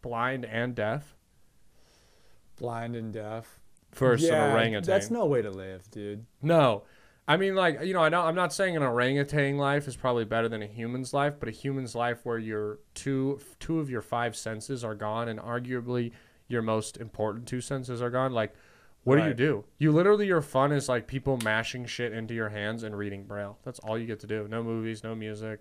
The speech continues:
Speaker 1: no
Speaker 2: Yeah.
Speaker 1: nothing. No form of anything.
Speaker 2: And, and Helen Keller, she's still, she's famous, so that's a plus.
Speaker 1: Yeah.
Speaker 2: But she's kind of, like, people make fun of her a lot.
Speaker 1: Yeah, everyone calls, you know, they
Speaker 2: But
Speaker 1: d-
Speaker 2: what did she do?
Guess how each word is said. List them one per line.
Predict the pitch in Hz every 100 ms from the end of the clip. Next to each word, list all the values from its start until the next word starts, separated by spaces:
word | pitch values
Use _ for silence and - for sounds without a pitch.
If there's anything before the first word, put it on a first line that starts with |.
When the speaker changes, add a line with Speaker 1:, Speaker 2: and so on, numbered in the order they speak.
| -
Speaker 1:
no | 113 113 113 - _ -
Speaker 2:
Yeah. | 120 110
Speaker 1:
nothing. | 104 - - _ _ _
No | 123 127 131 135 131
form | 120 117 113 110 120
of | 120
anything. | 113 110 - 139 _ _ _ - - - -
Speaker 2:
And, | 165 180 -
and | 165 156
Helen | 170 214
Keller, | 196 180 196 156
she's | 147 139
still, | - 190 190 190 - -
she's | - 147
famous, | - 165 208 196 120 127
so | -
that's | 127 143 156
a |
plus. | - - 110 101 110 -
Speaker 1:
Yeah. | 117 117 113 104 104 - _ -
Speaker 2:
But | 131
she's | - 143
kind | - 160 165
of, | 151
like, | 139 123 -
people | 147 143
make | 131 117
fun | - 127 120
of | 113
her | 104
a | 101
lot. | 98 95 98 139
Speaker 1:
Yeah, | 139 127 113 110
everyone | 120 131
calls, | 127 113 110
you | 123 120
know, | 104 104
they | 117 117
Speaker 2:
But | 147
Speaker 1:
d- | 135
Speaker 2:
what | 160
did | 190
she | -
do? | 139 120 139 117